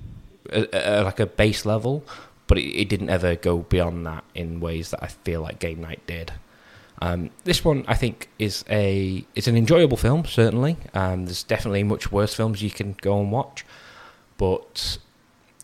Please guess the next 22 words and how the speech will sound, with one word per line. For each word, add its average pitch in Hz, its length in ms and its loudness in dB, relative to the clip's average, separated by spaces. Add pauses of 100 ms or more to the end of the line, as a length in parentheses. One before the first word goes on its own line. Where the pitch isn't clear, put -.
(140)
I 107 60 0
don't 110 100 2
think 107 160 -2
it's 92 80 -4
ever 101 160 -2
gonna 95 160 0
be 90 100 -4
something 90 440 -4
that - 200 -4
you'll, 90 560 -2 (140)
or 58 160 -8
at 78 60 -4
least 90 180 -2
I 92 240 0
won't, 87 300 -4 (240)
come 92 180 -6
back 87 240 0
to 87 180 -2
multiple 90 360 -4
times 92 400 -2
to - 120 -6
watch. - 520 -2